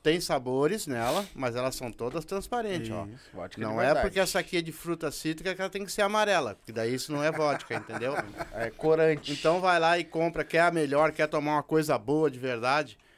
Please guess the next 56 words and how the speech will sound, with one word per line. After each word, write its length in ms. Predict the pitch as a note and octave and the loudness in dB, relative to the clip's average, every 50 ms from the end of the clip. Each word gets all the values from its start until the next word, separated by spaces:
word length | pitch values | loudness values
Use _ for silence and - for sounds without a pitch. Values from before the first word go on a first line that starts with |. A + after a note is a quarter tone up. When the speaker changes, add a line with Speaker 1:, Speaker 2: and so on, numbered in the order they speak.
| - - _ _ _ _ _ | -20 -20 _ _ _ _ _
Speaker 1:
vai 320 | G#2+ G#2+ C#3+ D3 D3+ D3+ | -4 2 4 6 6 6
Speaker 2:
Vodka 40 | D3 | 6
Speaker 1:
lá 120 | C#3+ D3+ | 6 6
e 40 | D#3 | 4
Speaker 2:
Up. 80 | - - | 4 2
Speaker 1:
procura 340 | D#3+ D3 - D3+ D#3 D3 C#3 | -2 -2 0 2 2 2 4
a 200 | C#3 C#3 C#3+ C#3+ | 4 4 2 2
Up 120 | C#3 - C#3 | 0 -2 -4
lá 240 | B2+ B2 C3+ C#3 C3+ _ _ _ - | -2 0 0 -2 -2 _ _ _ -8
e 80 | C3+ | -8
dê 160 | C3 A#2 C#3+ D#3 | -2 2 4 4
um 160 | D#3+ D#3 D3+ D#3 | 4 6 4 4
up 140 | D#3 D#3 | 2 2
na 120 | D3+ C#3+ C#3 | -2 -6 -4
tua 140 | - C3 B2 | -2 -4 -4
vida 180 | C3 C#3 C#3+ C#3 | -4 -6 -8 -8
que 60 | C#3 | -10
eu 40 | C3+ | -8
tenho 200 | - D3 D3 C3 | -6 -8 -8 -8
certeza 540 | - - - F3+ F3 F3+ - E3 D#3 D3 C#3+ | -8 -4 -2 -4 -4 -2 -4 -4 -4 -4 -6
que 100 | - C#3 | -10 -10
vocês 320 | C#3 B2+ - - C3 B2 | -10 -10 -8 -8 -8 -8
vão 140 | A#2 A#2 A#2+ | -6 -6 -6
amar. 280 | A#2 A2 G2+ F#2+ F#2+ _ _ _ _ _ _ _ _ _ _ _ | -6 -6 -8 -8 -10 _ _ _ _ _ _ _ _ _ _ _
Se 140 | - - A#2 | -20 -20 -18
for 220 | - - C3+ C3 B2+ | -8 -4 -4 -2 -2
dirigir, 460 | B2 B2+ B2 C3 B2+ A#2+ A#2+ C3 C3+ | -4 -6 -6 -6 -6 -6 -4 -4 -4
não 160 | C#3 C#3+ D#3+ | -4 -4 -2
beba 380 | D3+ D3+ D3 D3 C#3+ D3+ D3 - | -2 -2 -2 -2 -2 -4 -4 -4
e 180 | C3 C#3+ C#3 C3 | -4 -4 -4 -4
beba 280 | A#2+ B2+ B2+ B2 C3 B2 | -4 -6 -6 -6 -8 -10
com 120 | - B2+ | -10 -10
moderação. 580 | A#2+ B2 A#2+ A#2 A#2+ A2+ A2+ - - - E2+ G#2+ | -10 -10 -8 -8 -8 -8 -8 -10 -10 -14 -12 -10
Speaker 2:
É 180 | G2+ G2 F#2+ | -10 -10 -10
isso 220 | G#2+ - - - G3 | -10 -12 -6 -4 -2
aí, 280 | F3+ D3+ C#3+ E3 E3+ - | -2 0 -2 -2 -4 -2
quer 160 | - D3 C#3+ | -2 0 0
dar 100 | D3+ D3 | 2 0
um 80 | C#3 | 0
up 140 | C3+ - - | -2 -4 -4
na 80 | C3 B2 | -8 -4
tua 140 | - A#2+ B2 | -4 -2 0
vida? 300 | D3+ E3+ D3+ B2+ - _ - | 0 -2 -2 -2 -6 _ -4
Abre 240 | A2+ A#2 B2 C3 B2+ | -4 -2 -2 -2 -2
o 40 | B2+ | 0
box 220 | B2 A#2+ A#2+ - | 0 0 0 -2
de 60 | - | -10
informação, 560 | - - A#2+ G#2+ A2 G2+ - - C3 C3 C3+ - - - - _ _ - - | -8 -8 -6 -6 -6 -6 -4 -2 -2 -2 -2 -4 -10 -20 -20 _ _ -6 -2
tá 80 | B2+ | 0
aí 160 | B2 A#2+ B2 A#2+ | 0 2 0 -2
as 140 | A#2+ - | -2 -2
redes 200 | - A#2+ A2+ - | -6 -8 -8 -8
sociais 380 | - A2 G#2+ - A#2+ G#2 G#2 G2+ | -8 -8 -6 -4 -4 -4 -4 -4
deles, 440 | A2 A#2+ B2 C3 A#2+ A#2+ - - - - | -2 -2 -2 -2 -2 -4 -8 -10 -10 -10
o 80 | C3 A2+ | -6 -4
site, 600 | - - - A#2 A#2 A#2+ A#2 - - - A2 | -2 0 2 2 2 2 0 -4 -10 -12 -12